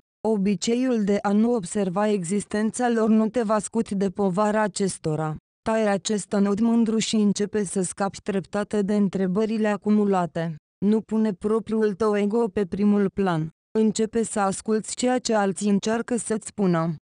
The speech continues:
Ce cadouri ți se potrivesc? Tu tolerezi mult mai ușor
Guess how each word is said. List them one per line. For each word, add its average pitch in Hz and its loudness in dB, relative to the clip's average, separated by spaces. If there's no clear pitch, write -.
Ce 233 2
cadouri 202 0
ți - -8
se 214 -4
potrivesc? 180 -6
Tu 233 -4
tolerezi 185 0
mult 196 2
mai 196 2
ușor 196 0